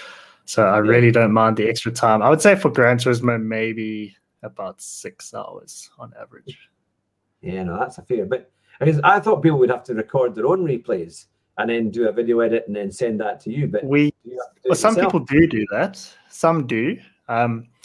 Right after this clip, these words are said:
Speaker 1: but that was before I realized I could get people to just share their replays in the game,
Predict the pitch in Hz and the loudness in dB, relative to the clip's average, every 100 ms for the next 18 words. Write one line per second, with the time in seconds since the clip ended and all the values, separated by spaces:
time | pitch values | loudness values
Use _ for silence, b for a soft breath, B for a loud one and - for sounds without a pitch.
0 | b - 123 135 160 156 - 123 - 143 | b -6 2 4 6 4 -2 -12 -2 2
1 | 147 143 135 - _ _ _ _ _ _ | 4 4 0 -12 _ _ _ _ _ _
2 | _ _ 127 120 127 127 117 117 127 120 | _ _ -6 -2 -2 0 -2 -4 -10 -8
3 | 120 127 123 127 123 117 110 120 120 - | -6 -4 -4 -6 -10 -10 -10 -10 -8 -6
4 | 123 120 120 110 107 120 120 104 95 - | -2 0 0 -4 -4 -6 -6 -6 -6 -10
5 | - - 123 110 113 113 98 | -14 -8 -6 -2 0 0 -2